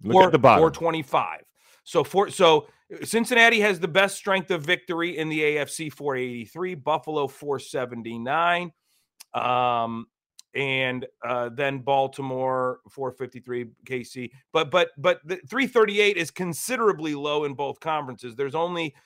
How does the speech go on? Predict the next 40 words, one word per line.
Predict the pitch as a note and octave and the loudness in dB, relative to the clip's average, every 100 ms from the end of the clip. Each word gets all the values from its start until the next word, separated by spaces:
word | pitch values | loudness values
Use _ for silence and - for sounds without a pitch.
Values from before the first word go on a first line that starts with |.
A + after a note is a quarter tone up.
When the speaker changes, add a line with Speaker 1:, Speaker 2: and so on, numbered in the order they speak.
| - | -14
Speaker 2:
the | C#3+ | -12
Giants | B2+ F3 F#3+ F#3+ E3+ | -2 0 2 -2 -6
are | D#3 | -6
the | D#3+ | -2
only | E3 D#3+ | -2 -2
other | D#3 D3 | -4 -8
team | E3 D#3+ | -10 -8
in | D#3 D3+ | -6 -8
the | |
three | C3 D3+ D3 | -8 -10 -8
hundreds | C#3 D3 C3 B2 | -6 -8 -10 -16
at | B2+ | -18
three | C#3 D3+ | -12 -10
ninety-two. | C#3+ C3+ C3 B2 A2+ - D3 G#2 - _ _ _ _ - | -6 -6 -6 -10 -16 -10 -8 -8 -12 _ _ _ _ -10
Um, | A#2 A#2+ B2 A#2+ - | -4 -2 -2 -4 -6
<clears throat> | A3 F3+ D3 - B2+ | -4 -4 -6 -10 -2
Dallas | E3 E3+ F3+ E3+ | 4 4 4 0
has | E3 C#3+ | -4 -4
the | C#3+ | -2
highest | D#3 D3+ C#3+ | 0 0 -4
strength | - D3+ C#3+ | -8 -10 -10
of | C#3 | -14
schedule, | - D3+ C#3+ C#3 C#3 - _ A#2+ | -10 -6 -6 -6 -8 -10 _ -10
strength | F3+ C#3+ | -6 -6
of | A#2 G#2+ | -10 -6
victory, | F3 - B2+ B2+ | -6 -6 -8 -8
I | |
should | A#2+ A#2 | -8 -14
say, | - A#2+ A#2+ _ _ | -10 -8 -8 _ _
off | B2 C3+ - | -2 -2 -4
of | C#3+ | -8
their | A#2 G#2+ | -10 -10
strength | - A#2 A2 | -10 -10 -12
of | A2 | -16
schedule | - A#2 G#2+ A2+ A2+ _ _ | -12 -10 -10 -14 -16 _ _
in | C#3 D3+ | -8 -2
the | C#3+ C#3 | -2 0
N | D#3+ F3 | 0 0
F | B2+ - | -2 -6
C. | - G#2+ G2+ | -16 -14 -14